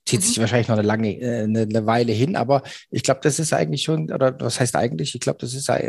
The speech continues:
Speaker 1: schon ein ganz gutes Beispiel, was, was da passieren kann. Auch wieder Thema Unwissenheit, äh, schützt vor Strafe nicht. Und die Frage ist ja, war ich unwissend oder nicht? Und war es systematisch, was da passiert ist, ne?
Speaker 2: Ja, und das ist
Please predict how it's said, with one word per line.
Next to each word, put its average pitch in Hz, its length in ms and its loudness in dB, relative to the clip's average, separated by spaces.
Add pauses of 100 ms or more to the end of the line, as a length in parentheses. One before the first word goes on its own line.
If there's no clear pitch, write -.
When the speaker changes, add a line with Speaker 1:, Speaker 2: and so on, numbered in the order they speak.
(160)
Speaker 1:
schon 139 160 -6
ein 143 60 -10
ganz 143 180 0
gutes 147 300 -6
Beispiel, 120 500 2 (340)
was, 127 460 0
was 127 220 0
da 131 80 4
passieren 127 520 0
kann. 101 200 -2
Auch 120 160 0
wieder 127 240 2
Thema 127 280 2
Unwissenheit, 139 1040 0
äh, 123 240 0
schützt - 260 -4
vor 120 140 0
Strafe 131 460 0
nicht. 160 280 0
Und 123 220 -4 (240)
die 123 60 -6
Frage 131 340 2
ist 127 140 0
ja, 110 120 2
war 110 140 2
ich - 160 0
unwissend 170 580 0
oder 131 220 2
nicht? 190 460 -2
Und 135 320 2
war 139 140 4
es - 100 -4
systematisch, 117 720 0
was 104 180 0
da 101 80 0
passiert - 440 -4
ist, - 160 -12
ne? 123 180 -10 (1040)
Speaker 2:
Ja, 208 140 2
und 180 200 -2
das - 160 2
ist - 140 2